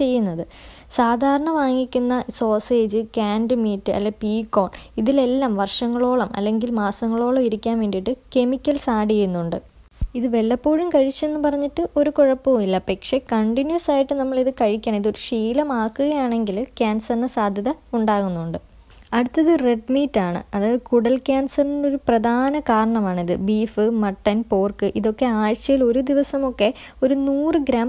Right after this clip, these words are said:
കഴിക്കാം. അമിതമാകുമ്പോഴാണ് ഇത് കുടലിന് ക്യാൻസർ ഉണ്ടാക്കുന്നതിന് കാരണമാകുന്നത്. പിന്നീട് ചില ചൈനീസ് സോസേജ് ഉണ്ട്, അതുപോലെ ചൈനീസ് ഉപ്പിലിട്ട സാധനങ്ങൾ, സാൽട്ടഡ് മീറ്റ്, സാൽട്ടഡ് ഫിഷ്. പ്രത്യേകിച്ച് ഇതിനകത്ത് നൈട്രേറ്റ് എന്നൊരു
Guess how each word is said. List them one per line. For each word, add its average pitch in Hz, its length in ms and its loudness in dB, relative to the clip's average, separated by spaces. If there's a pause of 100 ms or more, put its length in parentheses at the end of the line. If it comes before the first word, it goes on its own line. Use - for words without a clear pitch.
(120)
കഴിക്കാം. 185 420 0 (160)
അമിതമാകുമ്പോഴാണ് 254 1120 0 (360)
ഇത് 208 100 0 (160)
കുടലിന് 233 460 2 (420)
ക്യാൻസർ 233 420 2
ഉണ്ടാക്കുന്നതിന് 202 600 -2
കാരണമാകുന്നത്. 185 720 0 (580)
പിന്നീട് 285 360 0 (120)
ചില 262 120 2 (140)
ചൈനീസ് 247 600 0
സോസേജ് 226 520 0
ഉണ്ട്, 175 200 -2
അതുപോലെ 214 400 0 (160)
ചൈനീസ് 214 520 0
ഉപ്പിലിട്ട 233 420 -2 (100)
സാധനങ്ങൾ, 190 400 -2 (120)
സാൽട്ടഡ് 202 520 -2
മീറ്റ്, 196 340 -2
സാൽട്ടഡ് 190 500 -4
ഫിഷ്. 196 380 -4
പ്രത്യേകിച്ച് 214 500 -2 (120)
ഇതിനകത്ത് 226 480 -2 (180)
നൈട്രേറ്റ് 220 580 0
എന്നൊരു 240 220 -2